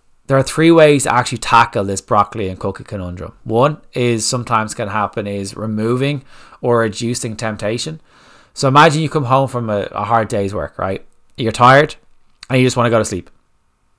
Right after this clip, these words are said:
And as you open the door to your room and you make your way in, lo and behold, Megan Fox is just sprawled across,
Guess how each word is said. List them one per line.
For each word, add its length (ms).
And 200
as 180
you 80
open 260
the 80
door 420
to 100
your 160
room 480
and 100
you 60
make 220
your 100
way 340
in, 160
lo 220
and 80
behold, 560
Megan 300
Fox 500
is 440
just 240
sprawled 340
across, 480